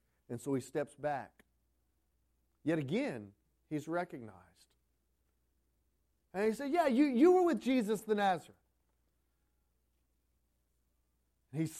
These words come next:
swears, "I don't know that man." And then as he's talking, they recognize his Galilean accent.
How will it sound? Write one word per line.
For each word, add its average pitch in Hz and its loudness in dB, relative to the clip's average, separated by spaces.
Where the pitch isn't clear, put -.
swears, 247 0
"I 196 -2
don't 269 4
know 339 8
that 190 0
man." 120 -8
And 127 -6
then 143 0
as 147 0
he's 135 -6
talking, 151 -2
they 147 2
recognize 147 -2
his 139 -6
Galilean 147 0
accent. 143 -6